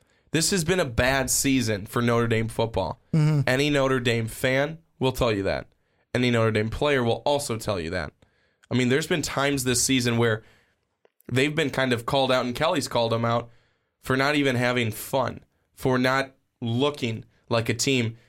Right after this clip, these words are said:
Speaker 1: that's in it, that has any life, any energy. That's not good. You're not boosting their spirits at all when you call them out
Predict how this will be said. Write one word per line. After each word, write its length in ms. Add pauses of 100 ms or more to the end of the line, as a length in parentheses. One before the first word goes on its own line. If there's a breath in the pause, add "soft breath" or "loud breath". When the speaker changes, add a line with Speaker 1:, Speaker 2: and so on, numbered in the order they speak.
(160 soft breath)
Speaker 1:
that's 280
in 160
it, 180
that 120
has 200
any 160
life, 320
any 240
energy. 540 (380 soft breath)
That's 220
not 180
good. 360 (360)
You're 120
not 200 (400)
boosting 420
their 100
spirits 540
at 80
all 280 (300 soft breath)
when 240
you 80
call 300
them 120
out 280